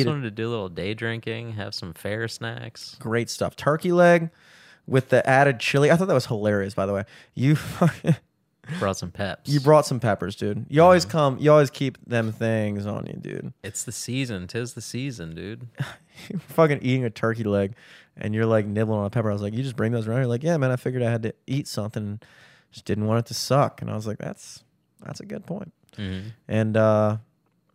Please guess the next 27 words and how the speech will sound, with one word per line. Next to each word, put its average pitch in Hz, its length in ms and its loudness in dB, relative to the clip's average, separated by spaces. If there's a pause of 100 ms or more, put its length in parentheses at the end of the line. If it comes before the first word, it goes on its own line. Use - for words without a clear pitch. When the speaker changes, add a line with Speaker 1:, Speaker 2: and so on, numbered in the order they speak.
(280)
Speaker 1:
I 120 120 2
made 123 180 0
the 110 120 -10
ill-advised 113 600 2
decision 104 460 -4
to 104 440 -4 (640)
make 151 320 6
a 214 60 6
bet 147 360 4
with 120 200 0
no 110 340 4
one. 110 340 0 (220)
<laughs> - 640 -6
No 120 200 4
one. 127 200 -8 (1500)
I 107 120 -4
was 110 220 -2
like, 107 320 2 (320)
"I 135 260 6
bet 131 380 4
fifty 131 520 0
bucks 139 500 4
I 123 140 6
won't 143 320 8
eat 151 260 10
this." - 420 6 (1160)
<laughs> 202 540 2